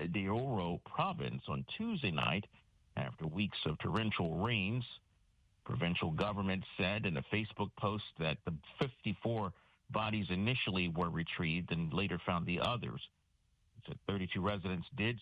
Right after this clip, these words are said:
survive, but they had injuries. Officials have said that among those missing were gold miners waiting in two buses to be driven home when the landslide struck and buried them. More than eleven hundred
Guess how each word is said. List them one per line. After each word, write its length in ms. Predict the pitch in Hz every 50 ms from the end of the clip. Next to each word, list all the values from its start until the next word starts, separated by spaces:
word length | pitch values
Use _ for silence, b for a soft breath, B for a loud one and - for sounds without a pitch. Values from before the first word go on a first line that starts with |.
| - -
survive, 600 | 98 87 78 107 123 131 101 76 69 76 104 101 -
but 120 | - 78 -
they 100 | 80 85
had 180 | 92 92 87
injuries. 560 | 95 110 131 139 127 - 60 - 69 71 87 - - - - _ _ _ _ _ _ _ _ _ _ _ _ -
Officials 480 | - - - 101 85 - - 82 82 80
have 140 | - 82 71 - - -
said 220 | 104 92 90 85
that 140 | 85 85 82
among 320 | 82 87 95 95 101 98
those 220 | 87 90 87 90 87 -
missing 440 | 87 117 123 123 - 95 90 104 101
were 140 | - 139 - - 73 -
gold 360 | 85 87 107 131 151 160 131
miners 480 | 98 - 65 55 65 71 87 98 113 107 - B B B B B B _ -
waiting 340 | 92 113 120 123 120 117
in 140 | 113 110 104 -
two 140 | - 135 117
buses 480 | 98 85 135 175 165 - - 65 - - -
to 80 | 82
be 120 | 78 80 78
driven 360 | - - 98 92 87 85 147
home 500 | - - - 196 151 101 110 147 165 b b b b b b b b _
when 140 | - 71 71
the 80 | 69
landslide 680 | - 92 110 120 120 120 - - 117 110 110 110 110 - -
struck 280 | - - 113 110 - -
and 120 | 107 101
buried 360 | - - 87 85 80 78 71 -
them. 240 | 50 50 50 50 98 - _ _ _ _ _ _ _ -
More 140 | - 58 62 -
than 120 | - 62
eleven 340 | 64 - 113 98 92 156 -
hundred 300 | - 95 92 - 78 -